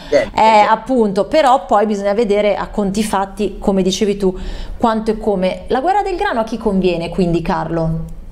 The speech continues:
Speaker 1: Allora, la guerra del grano conviene prima di tutto alla Russia, perché la Russia ovviamente la utilizza come arma di ricatto, e questo l'abbiamo capito.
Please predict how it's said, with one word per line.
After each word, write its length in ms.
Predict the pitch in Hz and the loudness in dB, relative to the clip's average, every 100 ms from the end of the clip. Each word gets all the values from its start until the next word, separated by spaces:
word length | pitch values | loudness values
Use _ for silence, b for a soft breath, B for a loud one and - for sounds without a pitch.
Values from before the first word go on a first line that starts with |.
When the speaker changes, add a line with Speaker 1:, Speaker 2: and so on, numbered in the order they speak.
| - - - B B B | -10 -8 -8 B B B
Speaker 1:
Allora, 220 | 226 165 | 2 4
la 120 | 147 | 4
guerra 240 | 196 240 226 | 6 6 6
del 100 | 208 | 4
grano 320 | 254 233 185 - | 4 2 -2 -4
conviene 380 | 170 170 151 - | -4 -2 -4 -4
prima 180 | 170 | -6
di 80 | 160 | -6
tutto 160 | 196 170 | -4 -2
alla 160 | 139 | -2
Russia, 380 | 160 202 - 151 | -4 -6 -6 -6
perché 240 | 127 - 127 | -6 -8 -8
la 100 | 135 | -8
Russia 420 | 160 - 135 - | -10 -8 -6 -6
ovviamente 480 | 143 123 131 160 143 | -8 -6 -6 -6 -6
la 80 | 120 | -8
utilizza 420 | 120 131 - 127 | -8 -12 -8 -8
come 200 | 120 123 | -8 -6
arma 320 | 123 123 117 120 | -4 -4 -4 -8
di 80 | |
ricatto, 440 | 120 120 143 - - | -8 -4 -2 -2 -8
e 20 | |
questo 240 | 123 120 110 | -14 -12 -10
l'abbiamo 320 | 104 117 110 | -6 -6 -6
capito. 520 | 104 - 101 - | -10 -12 -14 -12